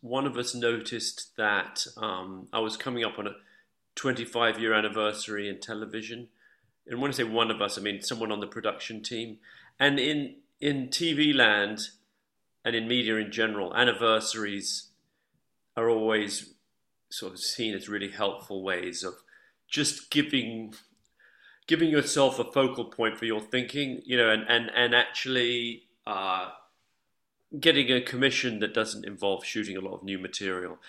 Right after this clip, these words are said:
And I had done it once or twice before, done sort of little retrospective programs where it's like, "Let's do a best of," or "Let's,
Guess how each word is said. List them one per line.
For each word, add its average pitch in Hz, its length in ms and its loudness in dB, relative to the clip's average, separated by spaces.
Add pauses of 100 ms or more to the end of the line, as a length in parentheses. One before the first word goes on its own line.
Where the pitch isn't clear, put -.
(280)
And 143 360 0
I 175 140 6
had 220 280 2
done 220 200 6
it 196 160 4
once 170 600 0 (200)
or 143 200 -6
twice 165 400 0
before, 156 360 -2
done 127 260 0
sort 123 160 -4
of 123 60 -6
little 131 200 -2
retrospective - 800 -2
programs 113 500 0
where 110 100 -2
it's - 100 -8
like, 110 120 2
"Let's 214 220 -2
do 135 240 0
a 143 40 2
best 190 400 2
of," 101 280 4
or 104 100 -2
"Let's, 127 300 -4